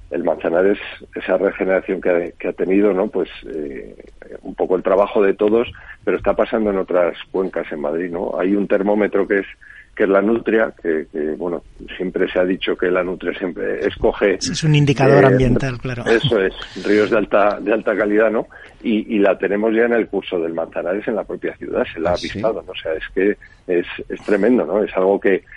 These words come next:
Speaker 1: que cuando éramos pequeños y veíamos, ¿no? El programa de Félix Rodríguez de la Fuente no, no nos lo podríamos imaginar, porque estaba prácticamente en peligro de extinción, en Madrid no se veía,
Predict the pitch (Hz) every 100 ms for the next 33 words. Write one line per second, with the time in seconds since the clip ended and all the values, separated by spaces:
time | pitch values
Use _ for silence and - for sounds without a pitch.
0 | - - 101 104 104 117 123 - 104 110
1 | 113 107 113 110 110 110 104 110 120 110
2 | 110 110 110 107 104 101 120 113 107 120
3 | 107 101 - 104 127 117 110 - 104 107
4 | 101 101 98 95 131 - - 170 - 139
5 | - 160 92 175 110 107 117 123 113 117
6 | 117 110 - 113 113 110 147 117 104 123
7 | 131 139 131 107 104 107 113 117 107 113
8 | 113 123 135 139